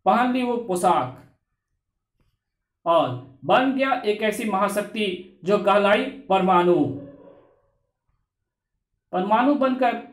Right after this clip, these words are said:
मैं ना सिर्फ अपने परिवार के हत्यारे का दुश्मन बना बल्कि उनका भी दुश्मन बन गया जो देशभक्ति, कानून और अमन चैन के हत्यारे थे।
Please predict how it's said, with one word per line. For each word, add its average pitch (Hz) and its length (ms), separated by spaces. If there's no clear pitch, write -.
मैं 247 100
ना 269 160
सिर्फ 277 380
अपने 220 300
परिवार 214 440
के 247 80
हत्यारे 208 540
का 247 160
दुश्मन 185 400
बना 214 500
बल्कि 214 640
उनका 202 300
भी 233 120
दुश्मन 208 400
बन 202 220
गया 190 520
जो 175 140
देशभक्ति, 190 580
कानून 208 400
और 196 280
अमन 196 420
चैन 196 300
के 202 80
हत्यारे 160 560
थे। 160 160